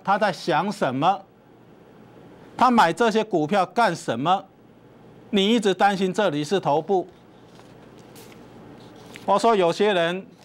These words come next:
他自己心里有一个空头情节。那我不是说大盘它会一路马上走，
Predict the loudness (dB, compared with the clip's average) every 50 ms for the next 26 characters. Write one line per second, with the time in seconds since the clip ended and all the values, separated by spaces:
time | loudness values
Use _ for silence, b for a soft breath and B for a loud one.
0 | -20 -6 -2 -2 -2 0 0 0 0 0 0 -4 -4 -2 -2 -2 0 0 0 0
1 | 0 0 0 0 0 0 0 0 -2 -4 -4 -4 -2 -4 -4 -2 -4 -4 -4 -2
2 | -4 -4 -4 -4 -4 -4 -4 -4 -4 -4 -2 -2 -2 -4 -6 -8 -14 -20 -20 -20
3 | -20 -20 -20 -20 -20 -20 -20 -20 -20 -20 -20 -20 -20 -20 -20 -20 -20 -20 -20 -20
4 | -20 -20 -20 -20 -20 -20 -20 -10 -2 0 2 2 2 2 2 0 0 0 -2 -2
5 | 0 -2 -2 0 0 0 0 2 2 0 0 0 0 0 0 0 -2 -2 0 0
6 | 0 0 -2 -2 0 0 0 0 0 0 -2 -2 0 0 -2 -2 -2 -4 -4 -4
7 | -4 -4 -4 -6